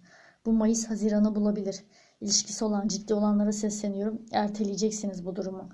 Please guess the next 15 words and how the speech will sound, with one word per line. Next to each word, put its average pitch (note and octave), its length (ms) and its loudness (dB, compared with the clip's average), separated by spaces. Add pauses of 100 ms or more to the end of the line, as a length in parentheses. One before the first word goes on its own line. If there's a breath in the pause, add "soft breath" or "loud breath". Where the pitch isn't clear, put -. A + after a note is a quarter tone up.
(340 loud breath)
Olsun, A3 360 -2
geç G#3+ 240 0
olsun G#3+ 280 -2
da G#3+ 80 0
güç G#3 240 -6
olmasın. F#3 540 -4 (2000)
Y A#3+ 240 8
ve B3 120 6
O A3+ 260 4
harfi, G3 460 0
isminde A3 420 0
ya G#3+ 80 0
da A3 80 2
soy A3 220 0
isminde G3 520 0